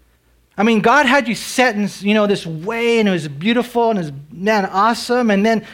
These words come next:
one day the devil came in and just rerouted you to a different direction. You don't even know it. Next thing you know, you're out of the will of God. That day changed everything, right? The Bible talks about the evil day.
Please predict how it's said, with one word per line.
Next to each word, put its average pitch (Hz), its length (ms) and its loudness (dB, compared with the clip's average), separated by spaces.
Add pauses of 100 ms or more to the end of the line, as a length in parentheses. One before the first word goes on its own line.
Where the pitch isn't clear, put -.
(120)
one 247 220 2
day 247 160 4
the 214 100 2
devil 208 320 2
came 226 300 0
in 226 140 2
and 185 100 0
just 165 160 -4
rerouted 214 640 0
you 180 140 -2
to 180 80 2
a 170 40 0
different 190 440 -2
direction. 185 480 0
You 180 100 -6
don't 254 160 0
even 170 320 -4
know 285 280 0
it. 127 280 -4 (340)
Next 254 220 -2
thing 254 160 0
you 233 100 0
know, 262 200 0
you're 226 260 -2
out 254 180 2
of 233 120 -2
the 202 100 0
will 214 240 -2
of 156 140 -6
God. 240 460 -6 (840)
That 185 440 2
day 214 640 2
changed 240 500 -2
everything, 165 920 -4
right? 220 340 0
The 175 80 -6
Bible 302 280 0
talks 302 380 -4
about 190 400 0
the 190 260 -4
evil 180 320 0
day. 135 540 -4